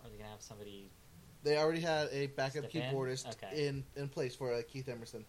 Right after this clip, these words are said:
Speaker 1: Okay.
Speaker 2: Seventy-one, suicide.
Speaker 1: Ooh. Bad.
Speaker 2: Um, they're ruling, or they're ruling suicide, um, gunshot. The girlfriend,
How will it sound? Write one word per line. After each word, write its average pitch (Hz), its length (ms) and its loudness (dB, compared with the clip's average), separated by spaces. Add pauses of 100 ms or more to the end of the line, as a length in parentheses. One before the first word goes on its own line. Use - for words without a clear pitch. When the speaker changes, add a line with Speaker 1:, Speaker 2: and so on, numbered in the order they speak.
(120)
Speaker 1:
Okay. 92 220 -14 (580)
Speaker 2:
Seventy-one, 160 580 0 (580)
suicide. 135 540 -2 (160)
Speaker 1:
Ooh. 101 460 -8 (2250)
Bad. 131 460 4
Speaker 2:
Um, 127 160 -4 (440)
they're 151 140 8
ruling, 165 560 0 (220)
or 123 320 0
they're 143 120 0
ruling 185 300 2
suicide, 147 680 0 (540)
um, 120 420 -2 (160)
gunshot. 127 580 -2 (960)
The 143 80 4
girlfriend, 143 840 0